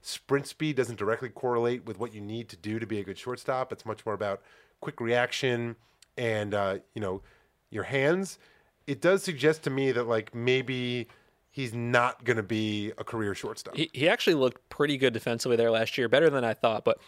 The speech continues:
Speaker 2: it still would not surprise me if in a couple years when Justin Turner's contract is over, uh, if Turner moves over to that side of the infield. Moving on to San Diego, and I wanted to go with Franchy Cordero here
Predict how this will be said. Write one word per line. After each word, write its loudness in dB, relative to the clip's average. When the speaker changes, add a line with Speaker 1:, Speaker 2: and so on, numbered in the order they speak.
Speaker 2:
it 2
still 6
would 4
not 0
surprise 2
me -2
if -4
in -6
a -8
couple 2
years 2
when -4
Justin -4
Turner's -4
contract 0
is -2
over, 0
uh, -8
if -2
Turner 0
moves -4
over 2
to -4
that -4
side -4
of -14
the -12
infield. -12
Moving 8
on 8
to 2
San 6
Diego, 8
and 4
I 6
wanted 6
to 4
go 8
with 8
Franchy 2
Cordero 6
here 2